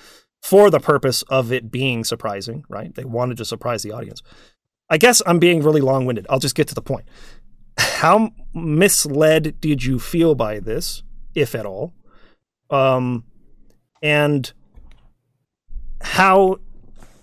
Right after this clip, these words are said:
I guess I already asked that, but how does that affect, I guess, your excitement about the project moving forward?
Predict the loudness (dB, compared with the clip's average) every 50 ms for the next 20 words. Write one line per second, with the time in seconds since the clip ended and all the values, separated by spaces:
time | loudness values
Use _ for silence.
0 | _ _ -20 -20 -6 -6 0 0 2 2 2 2 0 0 -2 -2 -2 -2 -2 -4
1 | -4 -6 -6 -4 -6 -8 -4 0 0 2 2 2 0 0 2 0 0 0 -4 -10
2 | -12 -10 -4 -2 -2 -2 -4 -6 -14 -20 -20 -20 _ _ _ -6 -6 -4 -2 -2
3 | -2 -2 -2 -4 -6 -6 -8 -12 -8 -6 -4 -2 -2 -4 -4 -8 -8 -6 -6 -4
4 | -2 -4 -4 -4 -6 -12 -10 -10 -10 -6 -6 -6 -6 -6 -12 -14 -10 -8 -8 -8
5 | -8 -10 -14 -14 -12 -14 -14 -14 -14 -14 -18 -20 -18 -18 -18 -18 -18 -20 -20